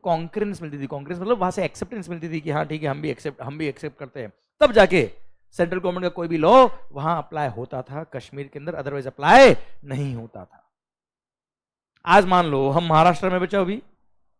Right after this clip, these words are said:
अभी सेंट्रल गवर्नमेंट कोई एक्ट पास कर दे तो क्या महाराष्ट्र में अप्लाई नहीं होगा? वो तो पूरे हिंदुस्तान में अप्लाई होगा ना यार। तो कश्मीर का क्या अलग ट्रीटमेंट था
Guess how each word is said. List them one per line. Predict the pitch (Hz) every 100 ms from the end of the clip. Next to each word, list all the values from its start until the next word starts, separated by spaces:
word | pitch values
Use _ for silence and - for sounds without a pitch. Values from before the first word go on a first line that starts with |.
| _ _ _ _ _ _ _ _ _ _
अभी | 160 233
सेंट्रल | 226 202 240
गवर्नमेंट | 240 240
कोई | 226 226
एक्ट | 233 -
पास | 202 196
कर | 190
दे | 165 120
तो | 101 165
क्या | 170
महाराष्ट्र | 165 165 190 208
में | 208
अप्लाई | 190 214
नहीं | 247
होगा? | 277 202
वो | 113 - - - - -
तो | 156
पूरे | 190 202
हिंदुस्तान | 202 233 269
में |
अप्लाई | 269 247 220
होगा | 196
ना | 196
यार। | 254 302 196 104 - - - - _ _ _
तो | 226
कश्मीर | 208 196 240 269
का | 262
क्या | 294
अलग | 220 247 208
ट्रीटमेंट | 208 165 165 131
था | 110